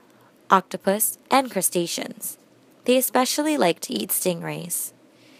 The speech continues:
These animals are gray-brown with an off-white belly. When the top is dark and the bottom is light, it is called countershading. It helps them disguise as they hunt for prey. If they are dark on top,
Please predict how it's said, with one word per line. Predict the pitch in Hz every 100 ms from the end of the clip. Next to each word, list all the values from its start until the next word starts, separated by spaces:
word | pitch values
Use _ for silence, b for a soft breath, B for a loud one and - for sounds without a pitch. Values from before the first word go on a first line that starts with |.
| b b b b -
These | 302 349
animals | - 196 185 180 185 190 -
are | 180
gray-brown | - 180 185 214 175 147 147 156 B B
with | 233 269
an | 247
off-white | - 190 185 180 175 -
belly. | 156 151 156 - _ _ _ _ _ _ _ _ _ _ _ B B B B B
When | 254 277
the | 285
top | 277 277 339
is | 359 -
dark | 180 160 170 - -
and | 185
the | 185
bottom | 185 190 202
is | 165 151
light, | 185 170 - _ B B B
it | - 285
is | 320
called | - 185 180 -
countershading. | 233 254 247 214 - 160 147 139 143 - B B B B
It | 254
helps | 247 277 285
them | - 302 294
disguise | 330 - - 156 151 165 -
as | 180 -
they | 196
hunt | 170 165 -
for | 180
prey. | 170 247 208 151 - _ _ b b b b b b
If | 226
they | 254 269
are | 254
dark | 247 233 262
on | 302 294
top, | - 156 -